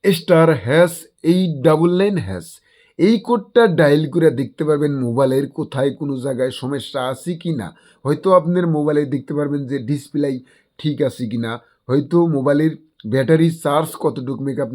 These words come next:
নয়, হয়তো আপনার মোবাইলের টাচ প্লেট ঠিক আছে কি না। আপনার মোবাইলের সমস্ত কিছু, যা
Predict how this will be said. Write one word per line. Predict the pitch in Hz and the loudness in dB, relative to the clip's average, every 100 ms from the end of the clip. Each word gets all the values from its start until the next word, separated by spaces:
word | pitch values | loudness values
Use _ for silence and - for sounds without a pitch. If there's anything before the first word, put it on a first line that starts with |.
| 127 | -6
নয়, | 120 - _ _ | -8 -12 _ _
হয়তো | 123 156 160 190 175 | -2 -2 2 4 4
আপনার | 160 165 170 160 | 2 0 0 0
মোবাইলের | 139 156 151 151 - | 0 0 0 -2 -2
টাচ | 139 135 - | -4 -4 -8
প্লেট | 151 123 - | -8 -8 -10
ঠিক | 127 139 | -4 -4
আছে | - 113 | -4 -8
কি | 117 117 | -6 -6
না। | 120 - _ _ _ _ 139 | -8 -12 _ _ _ _ -2
আপনার | 156 180 220 226 202 | -2 0 2 4 4
মোবাইলের | 202 208 208 - | 4 4 2 0
সমস্ত | 202 247 247 - - 247 190 _ _ _ | -2 0 -2 -6 -4 -4 -4 _ _ _
কিছু, | 208 160 202 175 135 | -6 -4 -2 -2 0
যা | 143 | 0